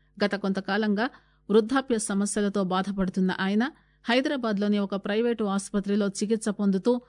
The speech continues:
తుది శ్వాస విడిచారు. పంతొమ్మిది వందల ముప్పై ఐదులో గుంటూరులో జన్మించిన ఆయన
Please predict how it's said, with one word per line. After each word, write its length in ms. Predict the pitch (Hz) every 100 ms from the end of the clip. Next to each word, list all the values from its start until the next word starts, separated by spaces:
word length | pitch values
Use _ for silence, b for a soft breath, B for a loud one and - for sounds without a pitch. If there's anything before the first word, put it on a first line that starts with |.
| b b -
తుది 200 | 247 247
శ్వాస 420 | 233 208 175 185
విడిచారు. 500 | 185 175 165 180 180 - _ _ _ _ -
పంతొమ్మిది 380 | 233 240 220 214
వందల 240 | 202 196
ముప్పై 300 | 196 185 202
ఐదులో 420 | 202 208 214 262 B B B 196
గుంటూరులో 520 | 220 269 311 262 214
జన్మించిన 600 | 180 190 196 196 185 185 -
ఆయన 320 | 196 220